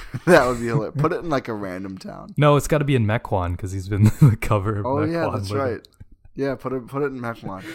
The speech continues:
Speaker 1: Make, make Main Street Ersan Ilyasova. Just Ersan Street. Everyone knows him as Ersan. I wonder, like, who would all get their numbers retired. Like, Giannis, obviously. I think Chris and Eric Bledsoe,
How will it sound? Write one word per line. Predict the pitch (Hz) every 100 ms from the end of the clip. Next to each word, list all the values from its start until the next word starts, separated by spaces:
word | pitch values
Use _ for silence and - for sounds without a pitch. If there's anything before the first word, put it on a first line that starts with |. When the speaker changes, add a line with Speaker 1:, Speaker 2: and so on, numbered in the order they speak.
| - -
Speaker 1:
Make, | 131 143
make | 147 170 156
Main | 143 147
Street | - 131 104
Ersan | 90 113 110 107
Ilyasova. | 104 98 - 101
Just | 147
Ersan | 143 120 120 95 90
Street. | - - - -
Everyone | 117 127 113
knows | 101 104
him | 101
as | 107
Ersan. | 123 - - - _ _ _ _ _ _ _
I | -
wonder, | 139 175 202
like, | 160 110 -
who | - 147
would | 143
all | 120 110
get | 110
their | 104 101
numbers | - - 107
retired. | - - - 98 -
Like, | 117
Giannis, | 110 117 117 117 -
obviously. | 110 110 107 - 113
I | 104
think | 107 107
Chris | - 117 -
and | 110 101
Eric | 107 110 104
Bledsoe, | 107 98 107